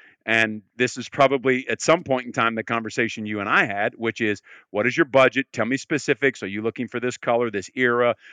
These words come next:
roadster, this, whatever? Do you want miles? Do you wanna restore it? Do you want it to be jewelry?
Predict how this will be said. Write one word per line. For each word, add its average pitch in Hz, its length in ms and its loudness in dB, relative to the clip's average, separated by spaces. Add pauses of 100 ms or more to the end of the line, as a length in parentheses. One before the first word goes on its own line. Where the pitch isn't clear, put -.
(140)
roadster, 120 640 2
this, 120 400 0
whatever? 117 640 4
Do 101 80 -10
you 110 60 -6
want 117 180 -4
miles? 117 460 0
Do 101 80 -10
you 110 60 -6
wanna 110 180 -4
restore 131 500 2
it? 117 80 -2
Do 113 80 -10
you 110 80 -4
want 113 140 -2
it - 60 -10
to 107 60 -18
be 110 120 -8
jewelry? 123 760 -2